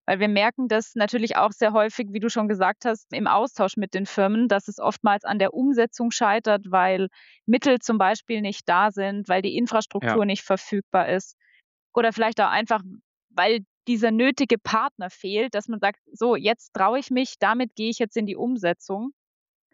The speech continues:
Speaker 1: Und genau das haben wir uns eben zum Ziel gemacht, dass wir als T T Z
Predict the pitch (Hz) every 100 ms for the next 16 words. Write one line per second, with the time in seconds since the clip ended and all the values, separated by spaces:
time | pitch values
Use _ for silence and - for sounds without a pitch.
0 | _ - 226 220 - 202 208 214 - 247
1 | 226 226 208 214 123 220 214 220 208 -
2 | 240 233 190 175 220 - 190 - 190 240
3 | 254 220 220 - 220 226 214 - 185 -